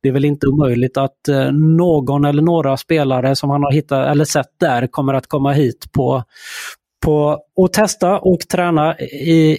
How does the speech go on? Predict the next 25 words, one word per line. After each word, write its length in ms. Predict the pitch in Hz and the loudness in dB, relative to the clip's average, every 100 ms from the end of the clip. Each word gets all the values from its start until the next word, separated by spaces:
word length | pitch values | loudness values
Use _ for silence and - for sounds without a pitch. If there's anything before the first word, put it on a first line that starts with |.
| 160 | 0
i 60 | |
sommar. 380 | 151 180 160 147 | 0 0 0 0
Men 160 | 170 180 | 2 2
hur 100 | 190 | 2
som 140 | 190 | 2
helst, 140 | 180 | 0
tillbaka 320 | - 185 175 175 | 0 0 0 -2
till 160 | 160 | 0
Sigurdsson, 680 | - 185 170 151 151 151 151 | 2 2 2 0 0 -2 0
så 420 | - 156 160 160 - - _ - - | 0 0 2 0 -4 -18 _ -20 -10
han 240 | - 170 | -4 0
har 240 | 175 202 139 | 0 2 2
ju 80 | |
bara 320 | 165 208 175 156 | 2 2 2 0
fyra 400 | - 196 165 147 | 0 2 2 0
matcher 360 | 170 - 147 139 | -2 -4 -6 -4
kvar 300 | - 131 185 | -2 0 2
också 540 | 190 - - 139 135 135 | 0 -4 -4 -2 0 0
i 220 | 143 135 | 2 2
Norrköping. 720 | 151 180 170 151 127 139 131 - - - - - 135 | 2 0 -2 -2 -2 -2 -4 -6 -14 -18 -20 -12 -2
Det, 140 | 156 156 156 - | -2 -2 -6 -4
man 140 | 165 | -2
har 340 | 147 175 156 165 | 0 2 2 4
ju 80 | |
hört 240 | 180 180 | 2 2